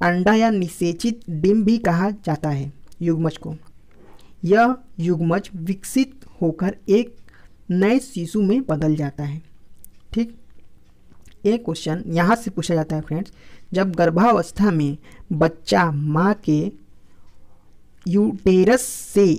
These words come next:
एक झिल्ली नुमा संरचना से जब जुड़ा होता है friends, उस condition में जो बच्चे को पोषण या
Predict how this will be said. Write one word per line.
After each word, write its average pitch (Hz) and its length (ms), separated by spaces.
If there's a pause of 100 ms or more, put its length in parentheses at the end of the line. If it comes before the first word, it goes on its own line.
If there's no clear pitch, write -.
एक 226 280
झिल्ली 175 480
नुमा 165 560
संरचना 170 600
से 208 160
जब 160 220
जुड़ा 165 240
होता 170 240
है 147 100
friends, 151 340 (100)
उस 247 200
condition 160 500
में 165 260 (560)
जो 185 100
बच्चे 160 800
को 214 240
पोषण 170 640 (440)
या 170 400